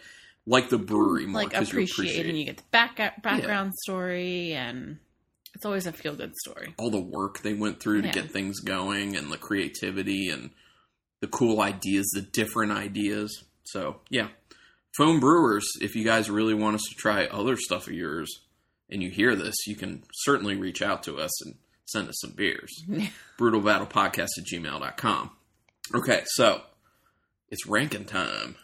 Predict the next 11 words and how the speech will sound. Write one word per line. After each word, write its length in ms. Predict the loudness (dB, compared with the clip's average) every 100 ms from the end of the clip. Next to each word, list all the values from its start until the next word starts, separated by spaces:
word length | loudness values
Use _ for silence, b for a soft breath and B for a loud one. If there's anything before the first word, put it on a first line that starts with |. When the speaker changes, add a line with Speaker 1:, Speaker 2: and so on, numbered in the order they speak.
| _ _ -10
Speaker 2:
So 100 | -6
we're 100 | -2
gonna 140 | 0
have 140 | 0 -2
the 60 |
same 260 | -2 -4 -4
ranking. 420 | -8 -8 -12 -14 -20 _ _ _ _ _ _ _ _ -14 -2
Speaker 1:
Probably. 540 | 2 4 4 4 2 2 B B B B _ _ _ _ _ _ _ _ _ _ _ _ _ _ _ _ _ -6
Speaker 2:
So 100 | 0
the 100 | 2
number 240 | 4 2